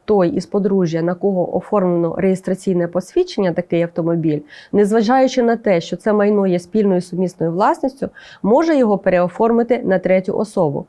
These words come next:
шляхом укладення договору дарування або генеральної довіреності. І в такому випадку інший з подружжя, коли звертається з позовом до суду, може навіть і не знати про цю обставину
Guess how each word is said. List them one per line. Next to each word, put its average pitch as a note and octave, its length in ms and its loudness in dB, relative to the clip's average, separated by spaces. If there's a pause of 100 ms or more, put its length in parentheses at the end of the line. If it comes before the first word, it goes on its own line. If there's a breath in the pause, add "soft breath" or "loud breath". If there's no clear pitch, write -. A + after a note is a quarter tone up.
(220 loud breath)
шляхом C4+ 360 2
укладення F3 480 0
договору E3 500 0
дарування G3+ 640 0
або D#3+ 140 -2
генеральної E3+ 580 0
довіреності. A3+ 800 0 (360 loud breath)
І G3+ 60 2
в G3 40 2
такому C#4 380 4
випадку C#4 460 0
інший D4 340 2
з B3 40 -18
подружжя, B3 440 2
коли A3+ 200 2
звертається A3 560 2
з - 60 -12
позовом F#3+ 420 0
до F#3+ 100 0
суду, C4 340 0
може G#3+ 300 0
навіть A3+ 380 0
і G#3 100 0
не G3 140 2
знати B3+ 400 0
про G3 160 -2
цю - 180 -2
обставину C4+ 680 0